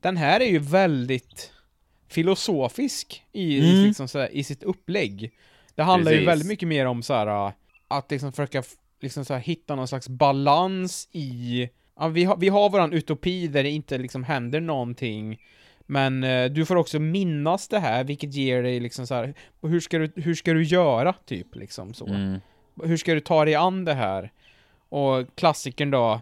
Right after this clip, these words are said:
Speaker 1: nej, men jag måste få, jag måste befria mitt folk.
Speaker 2: Ja.
Speaker 1: Men det är ju liksom så här,
Speaker 2: <laughs>
Speaker 1: men det är ju inte liksom så här, men det är inte så att jag står hundra procent på Jonas sida i det här.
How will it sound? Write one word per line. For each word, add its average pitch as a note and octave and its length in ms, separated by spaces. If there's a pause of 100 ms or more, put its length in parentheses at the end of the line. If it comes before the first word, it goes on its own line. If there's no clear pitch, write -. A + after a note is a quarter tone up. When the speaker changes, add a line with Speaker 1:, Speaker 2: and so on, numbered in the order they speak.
Speaker 1:
nej, C#3+ 160
men C#3+ 180
jag C#3 140
måste D3 380
få, C3+ 260
jag D3+ 120
måste D#3 280
befria B2 580
mitt A#2+ 200
folk. - 640 (360)
Speaker 2:
Ja. A2+ 240
Speaker 1:
Men D3 80
det D3 60
är - 40
ju D3 60
liksom D3 240
så D#3+ 100
här, C3+ 180 (140)
Speaker 2:
<laughs> - 160
Speaker 1:
men D#3+ 160
det E3+ 40
är - 20
ju F3 60
inte D#3+ 180
liksom F#3 280
så E3+ 80
här, C3 320 (100)
men E3 240 (220)
det E3 80
är - 20
inte - 180
så A#3 160
att - 140
jag D3 180
står D3+ 180
hundra C#3+ 340
procent C3 320
på C#3+ 60
Jonas C#3 720
sida E3 560
i G#3+ 140
det C#3 80
här. G#2+ 300